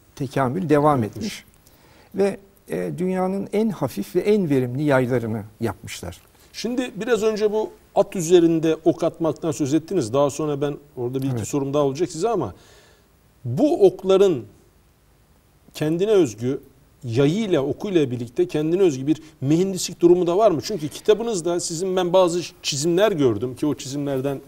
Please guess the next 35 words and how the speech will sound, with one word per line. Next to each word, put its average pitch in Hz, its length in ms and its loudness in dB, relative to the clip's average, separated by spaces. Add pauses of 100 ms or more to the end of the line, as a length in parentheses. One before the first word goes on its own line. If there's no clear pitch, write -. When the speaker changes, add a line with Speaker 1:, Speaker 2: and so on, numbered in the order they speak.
Speaker 1:
Evet. 127 460 -4 (420)
Speaker 2:
birkaç 143 300 -2
tanesini 147 560 -2 (440)
biz 131 160 -6
buraya 151 220 4
getirdik 165 500 0
büyütüp. 123 240 -4 (240)
Bu 247 100 -2
çizimler 240 440 -4
üzerinde 165 420 0
bize 185 260 4
biraz 190 340 2
bilgi 165 300 -6
verir 226 140 0
misiniz? 143 220 -4
Yani 143 140 -2 (100)
bu 254 80 0
Speaker 1:
Tabii. 185 200 0
Speaker 2:
yayların 196 540 6 (260)
kendine 202 380 0
özgü 202 220 -2
bir 208 80 -4
mühendislik 185 520 0
durumu 196 260 6
var 180 180 12
mı? 104 160 -2 (440)
Speaker 1:
Kesinlikle 196 560 -2
var. 123 200 -2
Şimdi 196 320 -4
bir 175 80 -8
defa, 202 320 -2 (600)
e, 131 380 -2 (380)
kompozit 180 540 0
yaylar 98 400 0
bunlar. 87 380 -14